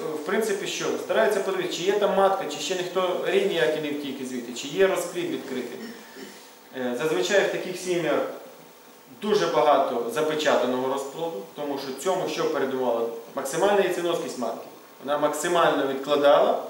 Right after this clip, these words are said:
і все воно що, а потім різкі припинення. І все цей розплід, він уже став саме запечатаним. Відкритого личинок більше теж може вже й не бути, якщо це трошки затримується вихід цього рою.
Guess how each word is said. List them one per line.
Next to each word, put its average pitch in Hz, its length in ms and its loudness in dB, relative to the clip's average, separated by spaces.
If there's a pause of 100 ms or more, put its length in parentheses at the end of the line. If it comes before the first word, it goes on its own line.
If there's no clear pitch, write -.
(640)
і 139 40 -10
все 226 240 4
воно 214 220 6
що, 196 160 2
а 170 80 6
потім 240 340 2 (160)
різкі 202 540 0 (880)
припинення. 175 600 2 (600)
І 160 60 -10
все 175 440 2
цей 165 440 2 (220)
розплід, 135 340 -4 (100)
він 165 120 -4
уже 139 180 -2
став 202 400 4
саме 156 240 2
запечатаним. 131 720 0 (920)
Відкритого 165 840 2 (720)
личинок 160 380 0 (260)
більше - 340 -4 (680)
теж 196 180 8 (160)
може 190 220 4
вже 175 180 0
й 180 80 2
не 180 100 4
бути, 185 340 -4 (100)
якщо 160 200 -6
це 156 440 -10
трошки 156 280 -6
затримується 147 680 -4
вихід 143 380 -6
цього 135 240 -6
рою. 131 200 -2